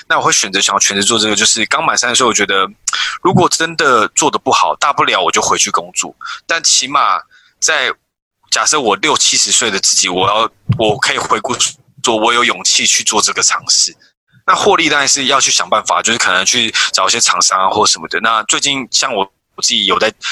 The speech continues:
现在最近在，呃，全职这段期间，我自己有在试一下经营两个新的 podcast 节目，那在可能两个月后就会开始陆续上架。那当然是希望说这 podcast 都可以可能透过最近，像 podcast 最近比较盈利的方法就是透过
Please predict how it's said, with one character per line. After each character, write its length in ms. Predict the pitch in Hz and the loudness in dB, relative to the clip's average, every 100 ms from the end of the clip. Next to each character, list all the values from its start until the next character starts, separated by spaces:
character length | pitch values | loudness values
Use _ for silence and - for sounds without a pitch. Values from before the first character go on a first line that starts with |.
| - | -4
现 220 | - 135 | 0 0
在 60 | 131 | 0
最 160 | 143 | -2
近 180 | 127 131 | -2 -2
在， 320 | 120 120 110 - | 0 0 0 0
呃， 180 | 95 92 | 0 2
全 200 | - 104 | 0 0
职 180 | - 98 | -2 0
这 100 | 110 | 0
段 100 | 110 | 0
期 120 | - | 0
间， 140 | - 98 | 0 0
我 100 | 92 | 0
自 80 | 117 | 0
己 100 | 107 | 2
有 160 | 90 | 2
在 160 | 101 101 | 2 2
试 240 | - 113 | 2 2
一 40 | 101 | 0
下 220 | 104 98 | 0 0
经 180 | - 101 | -2 -2
营 240 | 95 90 _ - | -4 -8 _ -6
两 220 | 107 90 - | -4 -4 -2
个 240 | 92 87 | 0 2
新 200 | - 107 | 0 0
的 80 | 101 | 0
podcast 440 | - 95 104 92 | 0 0 0 0
节 100 | - | -2
目， 220 | 85 92 - - - - | -4 -10 -6 -4 -4 -2
那 160 | 107 104 | -2 0
在 320 | - 110 107 | 0 0 0
可 140 | - 95 | -2 -2
能 280 | 92 95 | 0 0
两 160 | 95 90 | 0 -2
个 100 | 98 | 0
月 120 | 104 | 2
后 160 | 98 101 | 2 2
就 120 | 95 | 0
会 100 | 95 | 0
开 180 | - 98 | -2 -2
始 60 | 95 | -2
陆 160 | 107 | 0
续 160 | 95 101 | 0 0
上 200 | - 95 | 0 -2
架。 220 | - 104 90 - - - - - - - - | -4 -2 -4 -8 -16 -14 -12 -14 -16 -8 -2
那 100 | 170 | 0
当 160 | 180 | 0
然 80 | 165 | 0
是 100 | - | 2
希 200 | - 147 | 0 2
望 160 | 147 135 | 2 2
说 160 | 135 | 2
这 100 | 139 | 0
podcast 480 | 131 123 120 107 - | 2 0 0 -2 0
都 140 | 113 | 0
可 180 | 110 110 | 0 0
以 100 | 95 | 0
可 140 | 90 92 | -2 -2
能 160 | 92 | -2
透 160 | - 107 | 0 -2
过 260 | 104 104 | 0 2
最 200 | 98 143 | 2 0
近， 180 | 123 123 | 0 -2
像 220 | 117 135 120 | -2 0 2
podcast 300 | 123 120 101 | 0 2 0
最 100 | 123 | 0
近 140 | 113 | 0
比 60 | 101 | 0
较 120 | 101 | 0
盈 160 | 104 98 | 0 -2
利 100 | 110 | -2
的 60 | 101 | 0
方 120 | 104 | 0
法 140 | 95 | 0
就 60 | 90 | 0
是 80 | 101 | 0
透 160 | 107 | -2
过 280 | 95 98 95 | 0 0 0